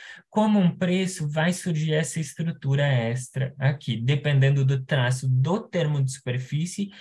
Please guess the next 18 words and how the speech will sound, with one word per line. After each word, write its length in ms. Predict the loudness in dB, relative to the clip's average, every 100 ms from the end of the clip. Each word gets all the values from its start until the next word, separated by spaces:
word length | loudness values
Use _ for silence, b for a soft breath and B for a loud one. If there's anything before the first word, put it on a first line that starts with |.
| B -8
e 120 | -2 -2
também 600 | 0 2 4 4 4 2
do 220 | 0 -2
traço 640 | 0 2 2 0 -2 -4
do 440 | -2 -2 0 0 0
tensor 460 | 0 0 0 -2 0
J 500 | 2 4 4 0 -2
envolvendo 540 | 0 0 0 0 0
dois 360 | 0 0 -2 -4
índices, 540 | -6 -8 -10 -12 -10
perfeitamente 840 | -6 -4 -4 -2 0 0 0 0 0
análogo 480 | 2 0 0 2
às 120 | 2 2
duas 240 | 0 -2
partes. 460 | -6 -10 -10 -18 -20 B B B
Esse 320 | -2 0 0 0
outro 280 | 0 -2
traço 560 | -4 0 4 4 2 -4